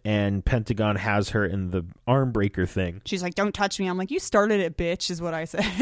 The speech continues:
Speaker 2: <laughs>
Speaker 1: And he does not break her arm.
Speaker 2: He should have.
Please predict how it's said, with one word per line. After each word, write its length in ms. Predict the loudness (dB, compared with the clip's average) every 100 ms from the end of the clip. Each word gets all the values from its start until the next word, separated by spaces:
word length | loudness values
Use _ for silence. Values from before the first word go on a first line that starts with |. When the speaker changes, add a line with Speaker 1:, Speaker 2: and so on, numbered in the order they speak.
| 6 6 2 0 -4 -4
Speaker 2:
<laughs> 160 | -8 2
Speaker 1:
And 480 | 4 4 4 4 2
he 320 | -2 2 2
does 320 | 4 4 6 4
not 180 | 4
break 300 | 4 2 2
her 200 | 0 2
arm. 520 | 4 4 2 0 -4 -4
Speaker 2:
He 80 | -4
should 220 | -4 -6
have. 180 | -8